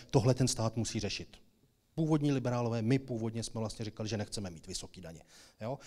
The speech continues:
Ale v tomhle momentě si vlastně myslíme, že ty vysoké daně nebo vyšší daně můžou být jako akceptovatelný, pokud to bude ale znamenat, že budeme vyrovnávat právě ty nerovnosti.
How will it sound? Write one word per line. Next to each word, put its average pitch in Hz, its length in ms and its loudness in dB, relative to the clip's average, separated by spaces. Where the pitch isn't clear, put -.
Ale 127 160 6
v - 40 -6
tomhle 175 260 8
momentě 139 380 6
si - 140 -2
vlastně 170 300 2
myslíme, 160 360 0
že 156 100 2
ty 165 140 -2
vysoké 156 300 -2
daně 165 320 4
nebo 120 160 2
vyšší - 320 6
daně 110 220 2
můžou 175 460 8
být 104 360 2
jako 123 200 -4
akceptovatelný, 104 720 -4
pokud 165 200 4
to 175 120 2
bude 156 140 4
ale 139 140 0
znamenat, 120 320 0
že 131 60 2
budeme 127 200 6
vyrovnávat 131 520 4
právě 120 320 0
ty 123 100 -4
nerovnosti. 98 560 -2